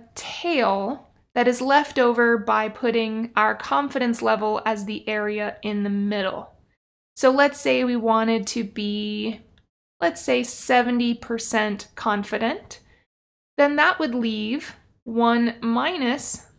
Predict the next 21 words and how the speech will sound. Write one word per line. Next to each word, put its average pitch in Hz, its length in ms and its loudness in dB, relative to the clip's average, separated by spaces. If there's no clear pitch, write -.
point 226 340 -4
seven 208 600 -2
in 220 340 0
each 254 280 0
of, 220 340 -6
or 220 140 0
in 269 240 -2
the 262 80 4
tails, 233 640 -2
and 226 180 0
then 220 340 -2
taking 254 420 -2
that 226 180 2
in 220 120 -4
half, 254 720 -4
that 240 200 2
would 220 180 -2
be 220 280 -8
point 233 500 -4
one 269 480 -2
five 226 1000 -2